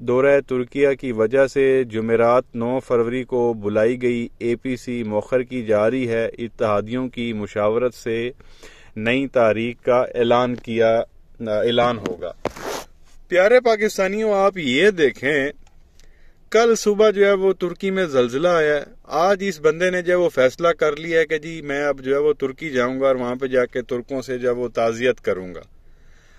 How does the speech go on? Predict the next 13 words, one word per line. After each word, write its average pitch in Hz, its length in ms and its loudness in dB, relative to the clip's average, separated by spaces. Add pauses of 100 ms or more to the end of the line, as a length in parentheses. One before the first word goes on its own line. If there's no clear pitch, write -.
(240)
अभी 226 260 0
आप 226 200 4
ये 214 100 4
देखें 156 340 -2
कि 196 80 2
वहां 156 400 2
पे 185 340 2
कितना 202 460 0
ज्यादा 139 320 4
नुकसान 139 520 -4
हो 135 200 0
गया 135 340 2
है। 139 160 0